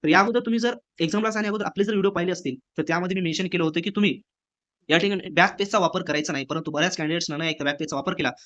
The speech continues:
त्याच्यामुळं डायरेक्टली ते विद्यार्थी कॅन्डिडेट्स या ठिकाणी फेल झालेले आहेत, शून्य मार्क्स मिळालेले आहेत. आणि ज्या कॅन्डिडेट्सना बॅक पेजचा वापर केला नाही, परंतु त्यांची टायपिंग बरोबर न-, नव्हती, तर ते विद्यार्थी या ठिकाणी मायनसमध्ये गेलेले आहेत. तर मित्रांनो, यापैकी फक्त एक हजार पैकी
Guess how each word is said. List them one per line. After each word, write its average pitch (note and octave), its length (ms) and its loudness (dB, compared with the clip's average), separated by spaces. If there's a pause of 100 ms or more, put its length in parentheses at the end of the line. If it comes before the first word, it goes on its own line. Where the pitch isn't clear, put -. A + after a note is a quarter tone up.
(120)
त्याच्यामुळं G3 380 4
डायरेक्टली G3 360 4
ते G3 60 2
विद्यार्थी F3 380 0
कॅन्डिडेट्स D#3+ 380 2
या D#3 60 0
ठिकाणी - 200 -4
फेल E3+ 160 2
झालेले F#3+ 240 2
आहेत, - 120 -4 (180)
शून्य A3+ 240 4
मार्क्स G#3+ 240 4
मिळालेले F#3+ 260 2
आहेत. D3 140 -4
आणि F3 100 0
ज्या F#3 140 2
कॅन्डिडेट्सना G#3 340 -2
बॅक F3 160 2
पेजचा G3 160 -2
वापर F#3 160 0
केला F3+ 220 2
नाही, F#3+ 160 -2 (240)
परंतु F#3+ 240 2
त्यांची G#3 180 -2
टायपिंग F3+ 260 0
बरोबर F#3 220 0
न-, F3+ 160 -2
नव्हती, F#3 280 0
तर E3 120 -2
ते F#3+ 80 4
विद्यार्थी E3+ 340 0
या D#3 60 2
ठिकाणी E3+ 220 -4
मायनसमध्ये D3+ 500 -2 (380)
गेलेले D#3 240 2
आहेत. C3 140 -2 (280)
तर B3 160 6
मित्रांनो, A3+ 360 0
यापैकी G#3 440 2
फक्त G3+ 220 0 (520)
एक A3 180 2
हजार A3+ 240 4 (360)
पैकी G3 240 4